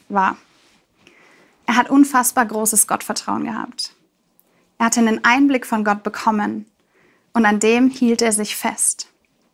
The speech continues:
Er kannte seinen Gott und er wusste, wer er war und was er wollte. Und dann handelte er mutig. Er stellte sich auf die Wahrheiten Gottes,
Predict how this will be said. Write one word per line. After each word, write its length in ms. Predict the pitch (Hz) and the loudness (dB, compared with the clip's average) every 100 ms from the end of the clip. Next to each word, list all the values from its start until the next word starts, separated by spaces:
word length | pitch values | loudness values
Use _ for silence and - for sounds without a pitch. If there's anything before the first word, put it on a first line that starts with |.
| _ _ _ | _ _ _
Er 120 | - 226 | -4 -4
kannte 420 | - 277 285 226 | 0 0 2 0
seinen 360 | 202 214 226 | 0 0 0
Gott 380 | 233 233 - - _ _ _ _ _ - | 0 -2 -4 -12 _ _ _ _ _ -4
und 140 | 233 | 0
er 140 | 220 214 | 2 2
wusste, 300 | 262 - 254 | 0 0 2
wer 160 | 233 | 0
er 160 | 220 208 | 0 0
war 360 | 214 226 262 285 _ _ _ _ _ - | 0 0 -4 -10 _ _ _ _ _ 0
und 140 | 247 | 2
was 140 | 247 254 | 2 2
er 160 | 247 | 0
wollte. 520 | 214 208 208 - - 208 _ _ _ _ | 0 0 -2 -6 -8 -12 _ _ _ _
Und 120 | 220 226 | 0 2
dann 300 | 240 254 254 | 2 2 0
handelte 400 | 247 220 214 202 | 2 0 0 -2
er 160 | 208 | 0
mutig. 560 | 208 226 226 - - - _ _ _ _ _ _ - | 0 0 -2 -8 -14 -20 _ _ _ _ _ _ -4
Er 120 | 226 | -2
stellte 400 | 220 247 277 285 | 2 4 2 2
sich 180 | 214 220 | -2 -2
auf 100 | 208 | -4
die 140 | 220 | -2
Wahrheiten 440 | 208 220 226 233 214 | 2 0 0 -4 -2
Gottes, 520 | 220 233 285 - - | -4 -2 -2 -4 -8